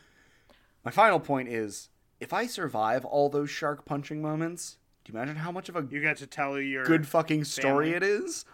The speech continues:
Speaker 1: along with my
Speaker 2: Yeah.
Speaker 1: probably having a robotic arm? That sounds better than the fucking, uh, crocodile bullshit.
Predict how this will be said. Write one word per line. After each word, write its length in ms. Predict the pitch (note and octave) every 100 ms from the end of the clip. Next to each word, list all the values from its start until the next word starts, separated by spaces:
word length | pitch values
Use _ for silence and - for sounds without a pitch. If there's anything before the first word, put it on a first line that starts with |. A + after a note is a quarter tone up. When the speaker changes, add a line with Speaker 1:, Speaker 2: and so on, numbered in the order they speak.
| -
Speaker 1:
along 420 | D#3 D3+ C#3 D#3
with 140 | F3+ D3+
my 100 | D3+
Speaker 2:
Yeah. 100 | C3+
Speaker 1:
probably 480 | C3 C3+ D3 D3+ D#3
having 320 | C3+ D3+ D3+
a 60 | D3
robotic 500 | C#3+ C3+ C3+ C#3+ -
arm? 480 | A#2 C3+ A#3 C#4 C4+ _ _
That 180 | - G#3+
sounds 300 | - E4 D4
better 320 | F3+ G#3 A#3
than 180 | G#3+ A3
the 80 | G#3
fucking, 340 | - A#3 -
uh, 120 | F#3 F3+
crocodile 720 | - G#3+ - A4+ G3 D#3+ E3
bullshit. 640 | E3 D#3+ - A2 -